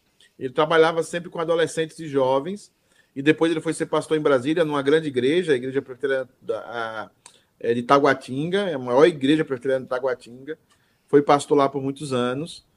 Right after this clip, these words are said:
montou o Ministério Mais de Deus e, e agora ele pegou covid, teve complicações E estava, me parece, há quarenta dias na U T I.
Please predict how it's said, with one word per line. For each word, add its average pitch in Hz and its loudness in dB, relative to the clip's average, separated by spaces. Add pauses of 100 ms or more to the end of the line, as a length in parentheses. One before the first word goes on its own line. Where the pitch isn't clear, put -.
(140)
montou 170 8
o 170 2
Ministério 147 4
Mais 143 2
de 139 -8
Deus 123 -2 (680)
e, 127 -2
e 135 2
agora 139 6
ele 135 2
pegou 139 4
covid, 156 0
teve 143 -2
complicações 147 -4 (560)
E 123 -10
estava, 139 6
me 147 2
parece, 143 2
há - -2
quarenta 160 4
dias 147 0
na 143 -2
U 131 -2
T 127 -2
I. 123 -6